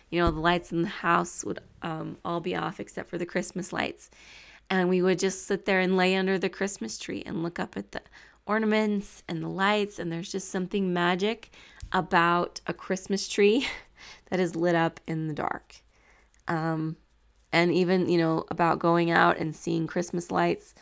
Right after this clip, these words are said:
there's something magic about that dark. And this is the darkest time of the year. And I think it's very fitting that, like, it's the time that we put up lights,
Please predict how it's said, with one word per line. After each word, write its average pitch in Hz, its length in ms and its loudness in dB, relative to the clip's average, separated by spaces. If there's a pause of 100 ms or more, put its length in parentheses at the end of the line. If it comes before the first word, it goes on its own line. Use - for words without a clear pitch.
(300)
there's 175 140 -6
something 196 420 2
magic 190 520 2
about 170 340 -2
that 175 340 -4
dark. 180 500 6 (260)
And 185 220 4
this 214 280 4
is 196 600 2 (840)
the 190 600 2 (140)
darkest 185 540 4
time 185 280 2
of 180 140 0
the 185 100 2
year. 170 440 4 (400)
And 196 100 2
I 196 100 6
think 202 220 2
it's 196 200 4
very 180 220 6
fitting 202 480 0
that, 180 160 0
like, 175 280 -2
it's 180 140 -6
the 175 120 -4
time 170 340 -2
that - 80 0
we - 80 -4
put 170 200 -4
up - 160 -6
lights, 190 500 0